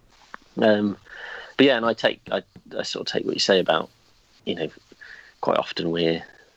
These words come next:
um, sold images of the police, uh, as, as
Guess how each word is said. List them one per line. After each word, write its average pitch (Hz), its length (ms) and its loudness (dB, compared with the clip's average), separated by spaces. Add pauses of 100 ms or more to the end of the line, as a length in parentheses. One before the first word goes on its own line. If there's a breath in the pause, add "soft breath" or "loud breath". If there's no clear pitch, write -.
(1800 soft breath)
um, 87 440 -6
sold 87 320 4
images 85 360 0
of 80 120 0
the 87 120 2 (260)
police, - 580 2 (160)
uh, - 80 -2 (140)
as, - 460 -2 (100)
as 87 260 -6